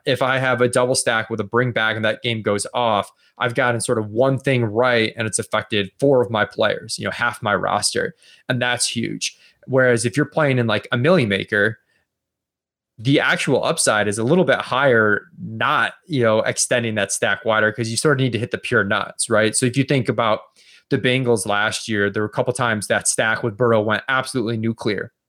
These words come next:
at the end of the season. If you were playing in a small field tournament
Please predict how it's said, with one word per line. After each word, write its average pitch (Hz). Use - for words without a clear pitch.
at 120
the 120
end 110
of 107
the 101
season. 120
If 135
you 165
were 180
playing 160
in 135
a 123
small 135
field 120
tournament 143